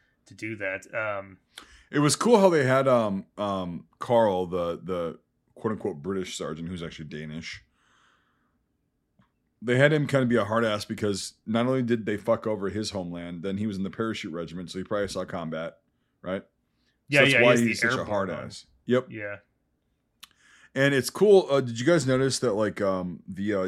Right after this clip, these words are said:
Speaker 2: Danish military, um, towards the end when they were, like, escorting them, they were wearing, they were wearing Swedish helmets with Swedish rifles?
Speaker 1: Uh, I did not notice that. Is that a, is that a thing that would have been actually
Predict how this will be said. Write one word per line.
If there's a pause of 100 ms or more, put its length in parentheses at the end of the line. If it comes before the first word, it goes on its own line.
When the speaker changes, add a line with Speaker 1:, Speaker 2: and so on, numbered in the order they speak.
(140)
Speaker 2:
Danish (920)
military,
um, (880)
towards
the
end
when
they
were,
like,
escorting
them,
they
were
wearing, (140)
they
were
wearing
Swedish
helmets
with
Swedish
rifles? (1000)
Speaker 1:
Uh,
I
did
not
notice
that.
Is
that
a, (960)
is
that
a
thing
that
would
have
been
actually